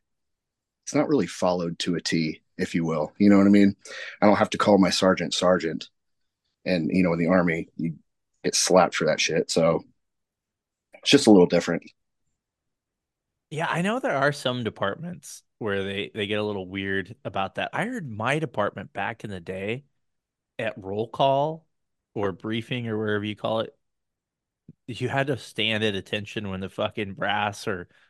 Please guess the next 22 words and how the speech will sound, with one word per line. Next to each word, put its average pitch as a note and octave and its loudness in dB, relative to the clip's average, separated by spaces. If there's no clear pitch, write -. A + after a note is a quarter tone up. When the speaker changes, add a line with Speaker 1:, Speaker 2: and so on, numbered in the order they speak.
Speaker 2:
lieutenant A2+ -4
walked F#2+ -4
in C3 -2
and A2 -4
all A2 0
kinds G2+ -4
of F#2 -6
shit. - -4
That C#3+ 4
would A#3 6
have G3+ -2
fucking C3 0
been G2 -2
really G#2+ 2
stupid. G2 -8
That B2 4
would C#3+ 2
have - -10
pissed - -4
me D3 2
<laughs> - -4
off. - -2